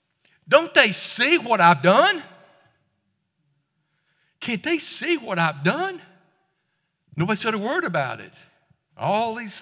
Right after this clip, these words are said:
thoughts get going. This is the one that I, I probably, can't you see? And I'm talking about me. I'm not talking about me. I'm talking about outside looking in.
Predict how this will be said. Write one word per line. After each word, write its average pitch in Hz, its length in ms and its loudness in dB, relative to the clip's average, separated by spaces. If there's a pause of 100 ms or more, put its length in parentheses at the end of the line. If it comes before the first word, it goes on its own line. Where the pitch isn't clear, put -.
(160)
thoughts 240 380 -10
get - 260 -18
going. 117 400 -12 (2250)
This 190 240 -6
is 143 120 -6
the 135 60 -14
one 147 240 -4
that - 120 -10 (300)
I, 143 300 -6
I 151 40 -2
probably, 127 460 -10 (3250)
can't 185 260 -8
you 220 100 -10
see? 196 500 -8
And 139 140 -8
I'm 139 120 -6
talking 165 260 -4
about 110 120 -10
me. 127 100 -12
I'm 131 100 -6
not 180 160 -4
talking 143 160 -4
about - 120 -14
me. 113 260 -10
I'm 104 100 -14
talking 120 200 -14
about 107 180 -14 (100)
outside 110 460 -12
looking 104 240 -16
in. 98 300 -16